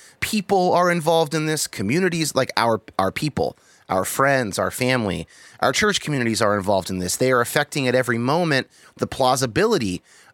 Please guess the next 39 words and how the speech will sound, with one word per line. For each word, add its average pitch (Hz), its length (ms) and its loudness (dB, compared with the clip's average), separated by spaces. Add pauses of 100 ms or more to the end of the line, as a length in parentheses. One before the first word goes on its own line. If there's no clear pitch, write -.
of 120 140 2
various 120 580 2
items 151 540 0
on 107 180 2
that 107 200 0
list 107 260 -2
of 104 80 -6
doctrines, 90 640 -2
right? - 160 -4 (460)
Right, 139 200 0
for 151 140 -2
reasons 143 340 -2
completely 156 460 0
unrelated 127 480 0
to 117 100 -6
the 117 140 -6
evidence 117 560 -2 (440)
of 151 300 2
them. 98 320 0 (240)
And 143 140 -2
so 170 160 2
in 151 160 2
that 190 220 2
sense, 175 220 -2
it's - 180 -2
kind 160 180 0
of 139 80 0
an 127 80 0
impoverished 120 800 -2
metaphor 104 640 0 (340)
for 117 520 2
really 170 380 0
something 120 320 -2
that, 113 180 2 (100)
that 107 140 0
happens 110 380 -2
much 147 260 -2
more 127 160 2
like, 117 280 0